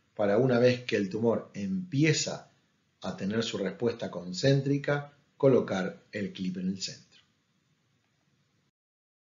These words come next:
Cuando nos encontramos con una imagen ganglionar sospechosa, la biopsiamos, pretratamiento,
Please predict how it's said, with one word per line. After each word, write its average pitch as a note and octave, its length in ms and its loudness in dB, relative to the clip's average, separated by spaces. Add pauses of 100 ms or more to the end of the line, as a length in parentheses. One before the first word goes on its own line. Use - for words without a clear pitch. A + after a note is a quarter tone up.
(720)
Cuando B2 220 -2
nos B2 180 2
encontramos B2 480 4
con B2+ 140 6
una B2 100 6
imagen A#2+ 320 0
ganglionar G#2+ 400 0
sospechosa, D3+ 840 0 (400)
la G2+ 160 2
biopsiamos, C#3 840 2 (520)
pretratamiento, B2+ 1600 2